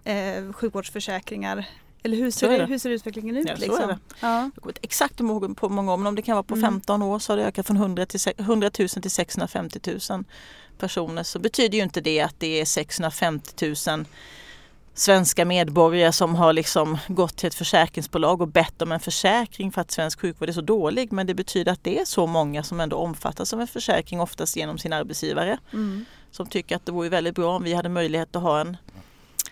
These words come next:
Speaker 2: en liten, vi tecknar en privat sjukvårdsförsäkring och sen så tänker vi att om man blir dålig så, så är man säker på att få snabb vård. Jag tycker att det egentligen är galet varför man tecknar försäkringar för att få vård som man ändå ska ha rätt till.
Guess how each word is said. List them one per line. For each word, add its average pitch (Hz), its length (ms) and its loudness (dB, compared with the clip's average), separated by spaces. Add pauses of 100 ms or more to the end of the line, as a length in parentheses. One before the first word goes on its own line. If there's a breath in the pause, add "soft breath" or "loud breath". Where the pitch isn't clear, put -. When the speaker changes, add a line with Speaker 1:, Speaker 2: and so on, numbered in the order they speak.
(320 loud breath)
Speaker 2:
en 185 240 -4
liten, 185 440 2 (840 loud breath)
vi 220 100 -2
tecknar 220 320 0
en 175 60 0
privat 185 280 0
sjukvårdsförsäkring 175 760 -4
och 175 100 0
sen 170 180 -2
så 180 140 -4
tänker 180 360 -2
vi 170 80 2
att 165 200 -2
om 165 80 -4
man 175 80 -2
blir 175 120 -2
dålig 165 340 2
så, 170 220 -4 (520 loud breath)
så - 140 -2
är 170 40 0
man 170 120 0
säker - 280 -2
på - 80 -6
att 156 60 -6
få 170 60 -8
snabb 156 360 -2
vård. 170 340 -2
Jag 180 140 2
tycker 220 360 -2
att 165 120 -4
det 160 60 -2
egentligen 160 340 -4
är 151 100 -2
galet 170 720 0 (180)
varför 180 220 2
man 165 120 0
tecknar 190 340 -2
försäkringar 170 600 0
för 160 140 -4
att 165 80 -4
få 165 120 -2
vård 151 300 0
som 160 160 0
man 156 140 0
ändå 156 240 0
ska - 160 -6
ha 180 100 -4
rätt 220 260 -6
till. - 300 -2